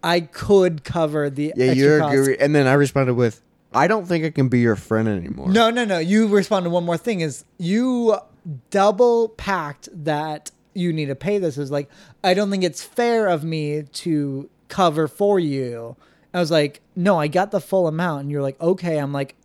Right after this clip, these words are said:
Speaker 1: "Hey, what is your problem with me?" And you're like, "I don't think I should be your friend anymore." Do you
Speaker 2: Uh,
Speaker 1: have the text?
Speaker 2: um, I just found it.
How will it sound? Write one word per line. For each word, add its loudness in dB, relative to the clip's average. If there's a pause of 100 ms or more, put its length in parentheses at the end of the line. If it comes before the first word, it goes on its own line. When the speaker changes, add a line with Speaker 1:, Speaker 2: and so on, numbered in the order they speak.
(420)
Speaker 1:
"Hey, 2
what 2
is 0
your 2
problem -2
with -6
me?" -8
And -6
you're 0
like, -2 (320)
"I 2
don't -2
think -4
I -2
should -6
be -6
your -6
friend -4
anymore." -10 (360)
Do 2
you 8
Speaker 2:
Uh, 4
Speaker 1:
have 2
the -2
text? -6
Speaker 2:
um, -2
I -2
just -6
found -4
it. -14